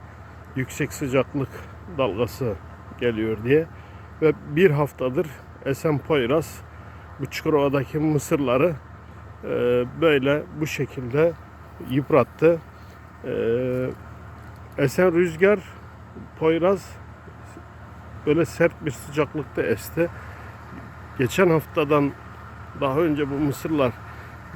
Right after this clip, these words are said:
yemyeşildi. Bir anda rüzgarın etkisiyle bir hafta içerisinde böyle yandı. Maalesef bu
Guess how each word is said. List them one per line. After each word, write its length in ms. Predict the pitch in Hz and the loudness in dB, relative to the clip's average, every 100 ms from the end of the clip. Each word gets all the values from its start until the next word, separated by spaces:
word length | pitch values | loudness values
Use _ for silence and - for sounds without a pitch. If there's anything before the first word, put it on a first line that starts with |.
| - | 2
yemyeşildi. 800 | 156 180 147 139 - 127 139 180 - - - - - - 139 | 4 4 2 0 -2 -4 -2 -2 -4 -18 -18 -18 -18 -10 2
Bir 120 | 165 | 6
anda 480 | 165 160 143 139 127 - - 135 | 6 4 2 2 0 -8 -14 -4
rüzgarın 560 | 156 151 160 156 151 135 | -2 0 2 2 2 0
etkisiyle 800 | 147 - 160 - 175 139 131 143 135 - - - 123 | -2 -2 -6 2 4 4 2 0 -6 -14 -18 -14 -2
bir 120 | 170 147 | 0 2
hafta 340 | 143 - 151 | 0 -2 -6
içerisinde 680 | 131 156 127 - 131 147 135 | -4 -4 -4 -4 -2 -2 0
böyle 260 | 135 135 | 0 2
yandı. 420 | 123 127 127 104 98 - - - - - - - - - - - - - - - 139 | 0 0 0 -2 -6 -12 -18 -18 -18 -18 -18 -18 -18 -18 -18 -16 -16 -16 -16 -10 -2
Maalesef 500 | 147 160 143 - 170 - - | 2 2 0 0 -4 -4 0
bu 220 | 156 147 | 4 4